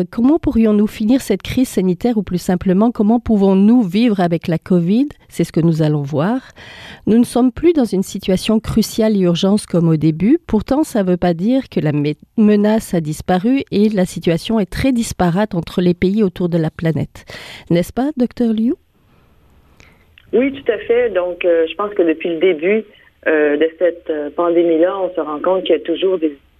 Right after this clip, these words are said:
Speaker 2: des épicentres de la, de la pandémie qui se déplacent. Et donc,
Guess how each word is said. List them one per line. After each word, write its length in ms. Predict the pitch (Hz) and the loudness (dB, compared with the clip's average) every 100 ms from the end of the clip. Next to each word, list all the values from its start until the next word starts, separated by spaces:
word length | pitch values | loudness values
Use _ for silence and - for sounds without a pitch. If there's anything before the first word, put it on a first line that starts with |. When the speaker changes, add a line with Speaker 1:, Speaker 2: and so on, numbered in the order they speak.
| - | -4
Speaker 2:
des 160 | 170 | -2
épicentres 640 | 180 - 156 165 190 202 - _ _ _ - | -4 -6 -8 -8 -8 -10 -14 _ _ _ -2
de 100 | 170 | 0
la, 360 | 165 151 156 | 0 -6 -6
de 120 | 156 | 0
la 140 | 160 151 | 0 -2
pandémie 640 | 165 165 151 160 202 208 - | -4 -2 0 2 0 0 -8
qui 200 | - 180 | -6 -4
se 120 | - | -2
déplacent. 760 | 170 151 151 139 175 208 - 151 - - - - | -2 -2 -4 -8 -10 -12 -10 -10 -12 -20 -14 -4
Et 80 | 170 | 0
donc, 280 | 180 180 | 0 -4